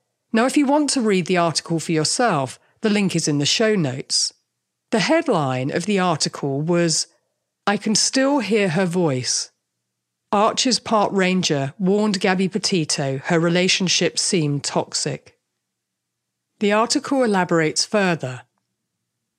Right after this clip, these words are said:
Park Ranger Hulls arrived to find the couple pulled over by a merb police officer inside the park.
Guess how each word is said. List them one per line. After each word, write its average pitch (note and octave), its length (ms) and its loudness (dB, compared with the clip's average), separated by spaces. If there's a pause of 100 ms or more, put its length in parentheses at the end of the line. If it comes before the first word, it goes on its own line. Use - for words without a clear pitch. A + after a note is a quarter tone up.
(360)
Park C4 320 0
Ranger C4+ 340 0
Hulls D#3+ 380 0
arrived F#3+ 460 0
to A3 80 -2
find G3 340 0
the F3 60 -2
couple G3 480 -2
pulled G#3+ 340 -2
over D3 440 0
by E3+ 240 0
a D#3+ 80 2
merb F3+ 340 0
police E3+ 340 0
officer C3+ 440 -2
inside D3+ 560 0
the A#2+ 80 -8
park. D3+ 560 -4